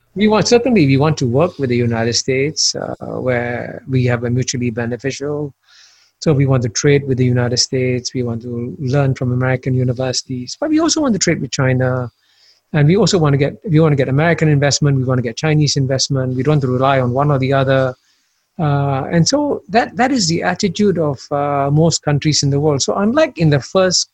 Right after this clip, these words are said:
Cold War, where a lot of countries actually genuinely, willingly, enthusiastically, uh, supported the United States, like the Western European countries, uh, like Australia, like Canada, and so on and so forth.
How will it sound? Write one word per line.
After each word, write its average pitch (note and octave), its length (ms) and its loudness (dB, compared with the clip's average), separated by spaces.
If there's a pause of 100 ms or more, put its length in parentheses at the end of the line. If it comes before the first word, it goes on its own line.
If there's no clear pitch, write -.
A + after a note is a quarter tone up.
Cold D#3 320 2
War, B2+ 360 -2 (800)
where D#3+ 220 4
a D#3 40 2
lot A#3+ 180 4
of G3 140 -4
countries E3 580 -2
actually E3 280 -4
genuinely, C3+ 960 4
willingly, C#3+ 760 2
enthusiastically, C3+ 1300 -2 (760)
uh, A#2+ 520 0
supported C#3+ 560 0
the C#3+ 60 -2
United B2+ 340 2
States, C3 400 0
like - 100 -6
the B2 160 0
Western C3 400 0
European B2 440 -2
countries, A#2+ 680 -6
uh, A#2 400 -6
like C#3+ 220 -8
Australia, B2 720 -2
like B2+ 180 -6 (680)
Canada, A#2+ 720 2
and A#2 140 -4
so C3 120 -4
on B2 60 -2
and A#2 100 -6
so B2+ 120 -6
forth. A#2+ 400 -10